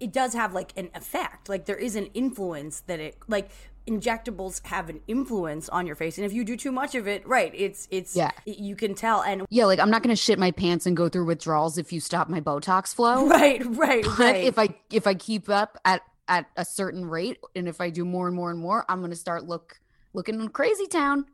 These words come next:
Speaker 1: Well, and it's the same thing, too, with weed also, just to keep, just keep the analogy alive.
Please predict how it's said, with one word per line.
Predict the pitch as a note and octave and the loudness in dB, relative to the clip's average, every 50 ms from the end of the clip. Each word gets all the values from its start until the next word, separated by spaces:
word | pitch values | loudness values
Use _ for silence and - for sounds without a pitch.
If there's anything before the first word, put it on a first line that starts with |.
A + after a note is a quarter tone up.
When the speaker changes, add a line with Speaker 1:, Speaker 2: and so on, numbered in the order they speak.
| _ _ _ _ | _ _ _ _
Speaker 1:
Well, | - A#3+ B3 | -2 0 2
and | B3 B3 B3 | 2 2 0
it's | A#3 A#3 | -4 -4
the | |
same | A3+ - C4+ B3 | -2 -2 -2 -2
thing, | A3+ A#3+ A3+ F#3+ | -2 -4 -6 -6
too, | - A3+ | -4 -4
with | G#3 G3 E3+ | -4 -4 -4
weed | E3 G3+ G3+ F#3 | -6 -6 -4 -2
also, | F3+ E3 F#3 - F3+ | -2 -2 -2 -4 -8
just | E3 F3 - - | -12 -14 -14 -14
to | - | -12
keep, | - A#3+ A#3 - - | -12 -12 -12 -10 -12
just | D4 C#4 - | -12 -8 -6
keep | E4+ D4 - | -6 -4 -4
the | C#4+ | -4
analogy | G3+ F#3+ F3 E3+ G3 F#3+ E3 | -2 -2 -2 -2 -2 -2 -2
alive. | F3+ E3 D#3 E3 F3 E3 - - - - | -4 -2 -2 -2 -2 -4 -4 -8 -10 -16